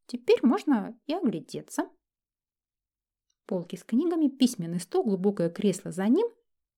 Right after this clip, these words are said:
стопка бумаг на столе, какие-то счета, собранные под скрепой, пара писем, та самая толстая тетрадь. Под бумагами блокнот на пухлой кожаной обложке, похожий на ежедневник.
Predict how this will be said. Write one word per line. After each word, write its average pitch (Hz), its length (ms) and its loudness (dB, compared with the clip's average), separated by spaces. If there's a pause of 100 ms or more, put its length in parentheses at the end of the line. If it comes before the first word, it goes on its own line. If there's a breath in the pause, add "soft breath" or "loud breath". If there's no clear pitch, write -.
(140)
стопка - 420 -8
бумаг 170 360 -8
на 170 100 -6
столе, 320 460 -4 (600)
какие-то - 360 -12
счета, - 560 -4
собранные 233 480 0
под 220 200 -8
скрепой, 202 500 -6 (440)
пара 320 220 -2
писем, 240 480 -2
та 180 160 -12
самая 233 360 -4
толстая 175 420 -12
тетрадь. - 500 -12 (1200)
Под 165 180 -4
бумагами 214 480 2
блокнот 202 560 -2
на 214 100 -2
пухлой 233 380 -8
кожаной 240 380 0
обложке, 214 540 -4 (800)
похожий 320 520 -6
на 302 200 -4
ежедневник. 180 840 -8